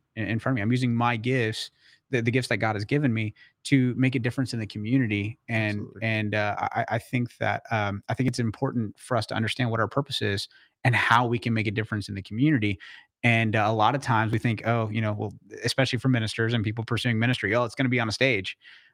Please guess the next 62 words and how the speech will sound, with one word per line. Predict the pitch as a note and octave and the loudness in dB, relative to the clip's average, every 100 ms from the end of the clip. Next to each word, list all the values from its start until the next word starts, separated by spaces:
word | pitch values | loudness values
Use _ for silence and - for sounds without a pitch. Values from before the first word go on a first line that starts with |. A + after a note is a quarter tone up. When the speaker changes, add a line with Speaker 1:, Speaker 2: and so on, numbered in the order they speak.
| _ | _
Speaker 1:
A | G#2+ | -2
lot | B2 | -2
of | B2+ | 0
times | A#2 G#2+ | -2 0
it's | G#2+ - - | -2 -6 -4
ministering | A#2 G2+ - G#2 | -2 -2 -4 -4
to | F#2+ | -4
the | |
person | F#2+ G2 F#2 | -4 -6 -6
in | |
front | F#2 G2+ | -8 -6
of | F2+ | -4
you. | F2+ | -6
I | |
think | - G#2+ | -6 -8
it's, | G2 - - _ | -10 -10 -16 _
I, | A#2+ G#2+ | 0 0
I, | - | -2
I | A#2+ | -4
think | B2+ | -2
you're | G#2+ | -4
spot | - G2 F#2+ | 0 0 2
on | G2+ G2 | 0 -2
with, | G2 | -4
like, | G#2+ | -6
the | A2 | -4
focus | - G#2+ A2+ | -2 -2 -4
of, | F#2+ | -4
like, | - G2+ - | -2 -2 -2
one | A#2 | -2
person | C3+ - A2+ | -2 -2 -2
at | |
a | G#2 | -2
time. | - G#2 F#2 _ | -4 -6 -8 _
Let's | G2 | -8
Speaker 2:
Yep. | - | -2
Speaker 1:
minister | G#2 G#2+ | -2 -2
to | |
one | G2 F#2+ | -4 -4
person | G2+ G#2+ | -6 -6
at | G#2 | -8
a | |
time. | A2+ G#2 - _ | -8 -10 -14 _
Speaker 2:
Yeah, | B2 A#2+ | 0 2
and | A#2 A#2 | 2 0
it's, | A2+ - | 0 0
it's | B2+ | 0
so | - C#3 | 2 2
cool | C#3 C3 A#2 | 2 2 2
that | G#2+ | 2
that | A#2 A2+ | 2 2
was, | A2+ G#2+ | 2 0
like, | G#2 G2 | 0 0
one | A2+ | 0
of | G#2+ | 0
the | |
big | G#2 A2 | 0 -2
takeaways | - A#2 A2+ A2 G#2 | 0 -2 0 0 0
from | - A2 | -2 -4
just | A2+ - | -2 0
the | |
experience. | B2 - - C3 B2+ A#2 - | 0 2 4 4 4 0 -8